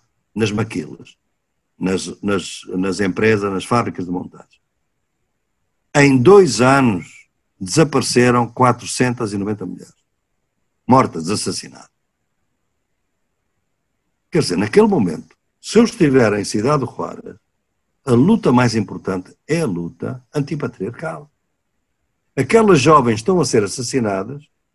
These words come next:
por rivalidades entre os grupos criminosos de Cidade de Juárez, que transformaram o corpo da mulher num despojo de guerra. Isto é, o corpo da mulher é, uma,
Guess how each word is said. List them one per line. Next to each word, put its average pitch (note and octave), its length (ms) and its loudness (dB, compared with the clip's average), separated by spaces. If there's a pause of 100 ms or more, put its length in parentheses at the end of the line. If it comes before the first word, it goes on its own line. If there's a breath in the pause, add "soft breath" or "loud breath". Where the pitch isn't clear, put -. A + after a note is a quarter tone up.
(160)
por A3 240 2
rivalidades E3 800 4
entre C3 200 0
os B2+ 140 -4
grupos E3+ 400 0
criminosos C3 800 0
de F2+ 60 -14
Cidade G2 360 -4
de C3 80 -4
Juárez, D#3+ 580 2 (280)
que E3 100 -2
transformaram G3+ 680 4
o A#2 100 0
corpo G#3 300 4
da C#3 120 2
mulher C#3+ 580 2 (720)
num G3+ 480 4 (260)
despojo G3 440 2
de A#3 60 0
guerra. F3 400 2 (1700)
Isto D#3+ 160 0
é, G#3 40 6
o E3+ 80 4
corpo G#3 280 2
da E3 100 2
mulher D3+ 260 2
é, F3 60 0
uma, F#3+ 240 -4